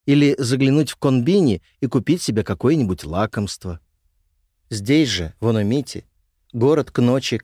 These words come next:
будто вымирал. Вечерами становилось так тихо, что было слышно, как по воде пролива скользят лодки. Разумеется, здесь тоже имелись круглосуточные магазины,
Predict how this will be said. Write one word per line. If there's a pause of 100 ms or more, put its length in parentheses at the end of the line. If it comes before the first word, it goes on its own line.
будто
вымирал. (1000)
Вечерами
становилось
так
тихо,
что
было
слышно,
как
по
воде
пролива (240)
скользят
лодки. (1000)
Разумеется,
здесь
тоже
имелись
круглосуточные
магазины,